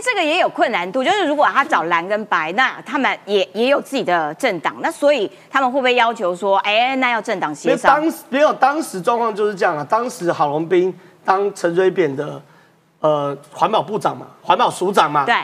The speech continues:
Speaker 2: 那郝龙斌那时候是新党的嘛。
Speaker 1: 对。
Speaker 2: 所以都，都没有好结果，都没有好结果。
Speaker 1: 对呀。
Speaker 2: 都没有。我原本对这事很有疑虑，可是我后来慢慢想，想，想，想，想，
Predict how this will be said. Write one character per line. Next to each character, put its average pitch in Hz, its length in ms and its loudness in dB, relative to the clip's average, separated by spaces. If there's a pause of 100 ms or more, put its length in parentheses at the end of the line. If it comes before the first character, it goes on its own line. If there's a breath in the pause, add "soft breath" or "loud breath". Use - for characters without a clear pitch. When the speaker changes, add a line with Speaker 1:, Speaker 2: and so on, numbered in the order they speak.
Speaker 2:
那 220 140 4
郝 202 80 6
龙 185 80 2
斌 220 100 2
那 220 80 0
时 190 60 -2
候 196 80 0
是 185 100 -2
新 180 240 -4
党 151 180 -6
的 139 60 -14
嘛。 139 120 -14 (140)
Speaker 1:
对。 165 140 0 (240 loud breath)
Speaker 2:
所 294 100 2
以 330 60 4
都， 330 240 2
都 320 220 2
没 240 100 6
有 240 100 2
好 170 180 -2
结 151 260 -6
果， - 160 -8 (180)
都 240 100 4
没 240 120 2
有 180 60 4
好 147 160 -2
结 156 220 -6
果。 320 80 2
Speaker 1:
对 233 200 0
呀。 202 440 0
Speaker 2:
都 302 120 4
没 294 100 2
有。 190 80 2
我 196 140 2
原 294 160 0
本 269 120 0
对 254 140 0
这 226 140 0
事 214 120 -2
很 180 120 2
有 151 60 -2
疑 151 180 -4
虑， 185 120 -4
可 185 140 -4
是 302 80 2
我 202 220 0
后 277 120 0
来 240 80 2
慢 240 160 0
慢 220 160 -2
想， 147 320 -4
想， 160 380 -4
想， 156 100 -2
想， 143 160 -4
想， 143 240 -8